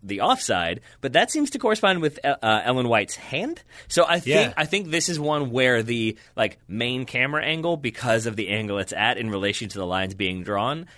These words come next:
Speaker 1: it's a little harder to s-, make this one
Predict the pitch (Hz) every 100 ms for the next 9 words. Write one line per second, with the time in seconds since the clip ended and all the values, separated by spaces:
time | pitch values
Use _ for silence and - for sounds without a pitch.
0 | - - 139 127 143 160 143 135 135 120
1 | 123 113 110 110 113 - 110 - 104 98
2 | 95